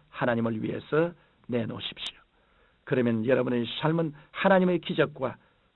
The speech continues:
성령 충만과 승리와 기쁨과 천국으로 충만하게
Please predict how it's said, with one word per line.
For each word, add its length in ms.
성령 380
충만과 640
승리와 560
기쁨과 680
천국으로 680
충만하게 800